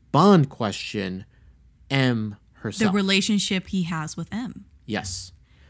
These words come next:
Speaker 2: You know, she seems to be, and the movie sets this up, she seems to be this twisted mother figure for both of these men.
Speaker 1: She is.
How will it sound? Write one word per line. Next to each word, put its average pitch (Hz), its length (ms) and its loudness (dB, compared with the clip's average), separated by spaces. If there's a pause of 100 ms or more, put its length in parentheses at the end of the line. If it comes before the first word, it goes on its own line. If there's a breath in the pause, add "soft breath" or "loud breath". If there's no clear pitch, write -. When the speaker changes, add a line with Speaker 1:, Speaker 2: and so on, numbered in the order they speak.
Speaker 2:
You 190 140 -4
know, 175 180 -2
she 226 340 -2 (100)
seems 254 580 2
to 226 80 2
be, 196 440 0
and 170 120 -2
the 180 60 -2
movie 185 300 -2
sets 175 300 -6
this - 220 -10
up, 240 260 -4 (840 soft breath)
she - 180 -2
seems 359 260 -2
to 269 60 -4
be 302 100 0
this 294 220 0
twisted - 520 -4
mother 339 300 0
figure 165 400 -4
for 220 180 -2
both 196 360 -4
of 196 140 -2
these 160 240 -6
men. 214 420 -6 (640)
Speaker 1:
She 113 220 -4
is. - 380 -8